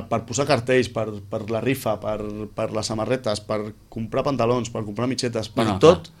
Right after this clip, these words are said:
Speaker 2: tot val,
Speaker 1: necessitem diners.
Speaker 2: tot val diners, tot
Speaker 1: Per
Speaker 2: val
Speaker 1: tot
Speaker 2: diners.
Speaker 1: necessitem diners.
Speaker 2: Tot
Speaker 1: I
Speaker 2: val
Speaker 1: nosaltres
Speaker 2: diners.
Speaker 1: no som un equip que, que prometem a l'or i el, i el, l'oro i el moro, com es diu,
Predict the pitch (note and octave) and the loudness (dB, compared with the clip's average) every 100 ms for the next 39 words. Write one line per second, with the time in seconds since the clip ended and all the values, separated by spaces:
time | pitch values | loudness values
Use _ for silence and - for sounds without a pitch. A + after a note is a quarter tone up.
0 | - G2+ A#2 A2 A#2+ A2+ G#2+ G2+ A#2+ G#2+ | -8 -2 0 2 2 0 -2 -4 -4 -2
1 | F#2+ F#2+ C3 - G#2+ G2+ B2 A2+ G#2+ G#2 | -2 -4 -6 -4 -2 2 2 0 -2 -4
2 | G#2 G2 G2 G2 - A#2+ B2 C#3 - - | -6 -8 -8 -6 -2 2 4 2 -2 -6
3 | - - - - A#2+ C3 C3+ C3+ B2+ B2 | -20 -20 -20 -8 -2 2 2 2 2 0
4 | B2+ A#2+ A#2+ A2+ G#2 G2+ G2+ - - - | 0 0 0 2 2 -2 -6 -8 -16 -20
5 | - _ - G#2 G2 G2 G2 A#2+ A2+ C#3 | -20 _ -6 -4 -4 -8 -2 0 2 2
6 | C3 A2+ A#2+ B2 B2 A#2+ A#2 A2 - - | 2 2 4 4 4 2 0 -2 -10 -20
7 | - - - - E3+ A2+ A#2+ A#2+ A#2 A2 | -20 -20 -20 -18 -12 -4 0 0 0 2
8 | A#2 C3 B2+ A#2+ C3+ C3 A#2+ A#2 D3+ D#3 | 4 6 6 4 4 4 2 4 6 4